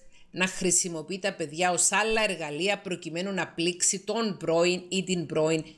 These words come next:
σύντροφο. Οι περισσότερες περιπτώσεις που γνωρίζω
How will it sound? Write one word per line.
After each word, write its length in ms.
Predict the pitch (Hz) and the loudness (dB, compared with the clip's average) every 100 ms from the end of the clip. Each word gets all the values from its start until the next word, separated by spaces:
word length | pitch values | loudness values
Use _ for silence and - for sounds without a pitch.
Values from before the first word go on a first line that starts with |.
| _ | _
σύντροφο. 720 | - - 180 160 131 - - - _ _ - - - - | 0 2 2 -2 -10 -16 -20 -20 _ _ -16 -14 -14 -8
Οι 100 | 156 | 0
περισσότερες 760 | 185 185 180 294 240 233 190 | 2 4 4 2 2 0 0
περιπτώσεις 640 | - 170 170 - 202 190 - | -2 -6 -4 -2 0 0 -2
που 200 | 202 180 | -4 -6
γνωρίζω 640 | 143 120 220 - 302 302 | -6 0 2 4 2 -2